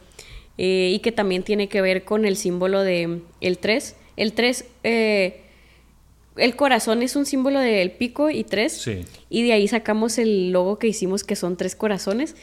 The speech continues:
Speaker 2: Ah, ok.
Speaker 1: Y antes existía una moneda de esta flor que era el silfio, que son las flores que nosotros metimos como en el concepto del álbum.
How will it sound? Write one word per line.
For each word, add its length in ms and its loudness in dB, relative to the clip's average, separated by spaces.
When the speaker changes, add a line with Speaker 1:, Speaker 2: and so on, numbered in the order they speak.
Speaker 2:
Ah, 500 -10
ok. 80 -16
Speaker 1:
Y 920 4
antes 320 2
existía 420 0
una 140 2
moneda 400 4
de 80 4
esta 240 0
flor 260 4
que 120 0
era 80 4
el 100 2
silfio, 420 2
que 160 2
son 340 0
las 200 0
flores 260 0
que 80 -2
nosotros 320 -2
metimos 400 0
como 180 0
en 80 6
el 60 2
concepto 460 -2
del 100 0
álbum. 240 -4